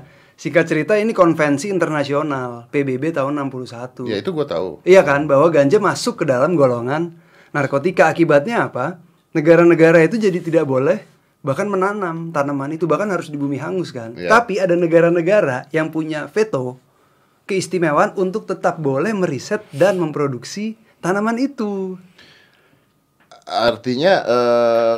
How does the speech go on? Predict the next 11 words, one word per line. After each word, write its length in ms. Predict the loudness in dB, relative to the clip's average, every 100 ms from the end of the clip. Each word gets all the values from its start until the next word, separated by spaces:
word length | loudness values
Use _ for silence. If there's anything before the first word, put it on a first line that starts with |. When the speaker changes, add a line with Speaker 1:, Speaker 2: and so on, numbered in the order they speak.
| -4
Speaker 2:
kesepakatan 720 | -14 -10 -4 -2 0 0 0
bahwa 160 | 2 0
Cina 380 | 0 -6 -4 -4
yang 160 | -4 -2
boleh 240 | 0 0
atau 160 | -2 -6
negara-negara 560 | -4 -4 -4 -4 -4
tertentu? 560 | -8 -10 -12 -10 -12 -10
Speaker 1:
Iya, 240 | -12 -12
Cina, 460 | -10 -4 -2 -2 -4
Amerika, 640 | -4 -6 -8 -8 -8 -8